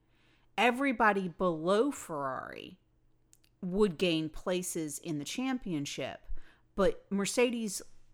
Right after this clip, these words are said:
ended the world championship in one and two, so they would gain no places. So I'm wondering if just that idea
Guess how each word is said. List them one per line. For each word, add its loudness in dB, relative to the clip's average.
ended 2
the 0
world -2
championship -6
in -2
one 0
and -4
two, -2
so 0
they 4
would 0
gain 0
no -4
places. -4
So -2
I'm 0
wondering -2
if -6
just 0
that 2
idea 0